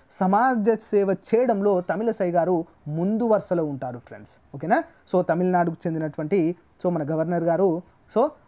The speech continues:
అనేక సామాజిక కార్యక్రమాల్లో కూడా పాల్గొంటారు. ఓకేనా? నెక్స్ట్ వన్ చూద్దాం. మరి static జీకే about తెలంగాణ స్టేట్ ఏర్పాటు రెండు జూన్ రెండు వేల పద్నాలుగు, రాజధాని హైదరాబాద్, మొత్తం జిల్లాలు ముప్పై మూడు.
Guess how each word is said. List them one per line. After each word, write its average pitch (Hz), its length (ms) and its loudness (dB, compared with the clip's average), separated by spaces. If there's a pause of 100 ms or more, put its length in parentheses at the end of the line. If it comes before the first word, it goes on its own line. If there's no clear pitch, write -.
(200)
అనేక 233 440 -2
సామాజిక 185 500 0
కార్యక్రమాల్లో 156 580 -2
కూడా 151 360 -4 (160)
పాల్గొంటారు. 131 580 -10 (300)
ఓకేనా? 190 300 0 (720)
నెక్స్ట్ - 260 -8
వన్ - 80 -12 (100)
చూద్దాం. - 140 -18 (260)
మరి 208 100 2
static 254 380 2
జీకే 220 300 2
about 202 280 2 (280)
తెలంగాణ 170 320 0
స్టేట్ 226 300 0 (300)
ఏర్పాటు 190 320 4
రెండు 269 320 4
జూన్ 240 180 2
రెండు 175 180 2
వేల 180 100 2
పద్నాలుగు, 180 540 2 (220)
రాజధాని 220 680 4 (340)
హైదరాబాద్, 151 580 0 (580)
మొత్తం 254 300 4
జిల్లాలు 208 400 4
ముప్పై 151 260 0
మూడు. 190 300 2